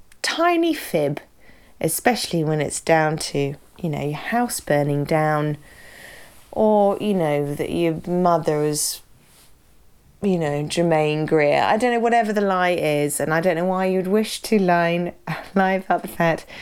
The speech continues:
that your mother was Germaine Greer. Um, I have no issues about that. I just don't know why, why you would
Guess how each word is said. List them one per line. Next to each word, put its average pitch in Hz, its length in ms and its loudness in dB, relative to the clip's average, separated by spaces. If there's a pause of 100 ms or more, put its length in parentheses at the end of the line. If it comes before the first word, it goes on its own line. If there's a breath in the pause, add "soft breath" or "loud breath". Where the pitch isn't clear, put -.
(340 loud breath)
that 208 80 0
your 185 120 4
mother 190 260 4
was 170 180 0
Germaine 151 320 0
Greer. 143 280 -4 (420 loud breath)
Um, 147 380 2 (500)
I 170 80 6
have 156 260 0 (360)
no 160 400 0
issues 185 600 0 (580)
about 170 260 2
that. 156 80 2
I 175 80 2
just 170 180 -2
don't 165 120 0
know 156 100 0
why, 147 140 2
why 156 300 2
you 143 200 -2
would 135 280 -6